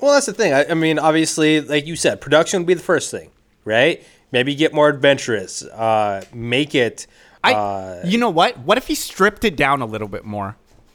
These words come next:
Speaker 2: Like, 'cause
Speaker 1: Good, but that, then, then you gotta focus on lyrics.
Speaker 2: But I don't
Speaker 1: Right?
Speaker 2: think his bars are that bad. 'Cause
Speaker 1: I don't
Speaker 2: there
Speaker 1: think
Speaker 2: was,
Speaker 1: they're bad either.
Speaker 2: 'cause there was
Speaker 1: But if
Speaker 2: something
Speaker 1: you
Speaker 2: I
Speaker 1: strip
Speaker 2: heard
Speaker 1: it
Speaker 2: last
Speaker 1: down
Speaker 2: night. There was something I heard last night where he was, like, talking about this.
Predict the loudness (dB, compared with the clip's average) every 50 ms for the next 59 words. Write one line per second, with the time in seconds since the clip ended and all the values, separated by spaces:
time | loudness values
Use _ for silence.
0 | _ _ _ _ _ _ _ _ _ _ _ _ _ _ _ _ _ _ _ _
1 | _ _ 0 0 2 2 0 -4 -10 -18 -18 -8 0 2 4 6 6 4 4 2
2 | 0 0 -4 -10 -20 -10 _ -2 2 4 4 4 2 2 2 2 2 2 0 -2
3 | 0 0 0 0 2 0 0 0 2 2 0 0 0 -2 -2 0 2 2 2 2
4 | 2 0 -6 -10 -12 -14 _ _ _ _ _ _ _ _ _ _ _ _ _ _
5 | _ _ _ _ _ _ _ 0 0 0 0 0 2 4 4 6 4 4 2 0
6 | 0 2 2 2 2 2 0 -2 -2 -2 -2 -2 0 0 -2 -4 -4 -2 0 0
7 | 0 0 -2 -4 -8 _ _ _ _ _ _ _ -20 -20 -4 0 2 4 4 6
8 | 4 6 6 6 6 6 6 6 6 6 4 2 4 4 4 6 6 4 4 4
9 | 4 4 4 2 2 2 4 4 4 4 4 2 2 2 4 4 4 4 6 6
10 | 6 6 6 6 6 6 4 2 0 -2 -6 -12 _ -20 _ _ _ _ _ _
11 | _ _ _ -2 0 0 2 0 0 0 0 0 0 0 0 2 2 2 2 2
12 | 0 -2 -4 -2 0 0 0 0 0 -2 -2 -2 -2 -2 0 0 0 0 0 0
13 | 0 0 -2 -2 -4 _ _ _ _ -2 -2 -2 -4